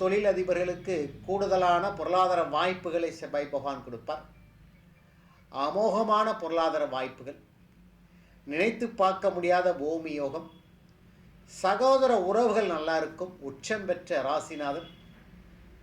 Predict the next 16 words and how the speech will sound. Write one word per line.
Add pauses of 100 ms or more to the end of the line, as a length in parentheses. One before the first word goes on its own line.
(220)
ஏதாவது
சின்ன (120)
சின்ன (120)
பிரச்சனைகள்
இருந்தது, (1120)
வழக்கு
பிரச்சனைகள்
இருந்ததுன்னா, (140)
அது (100)
எல்லாமே (120)
வெற்றி
கிடைக்கும். (1120)
ராசிநாதன்
குருவுடைய (100)
பார்வையை
பெற்று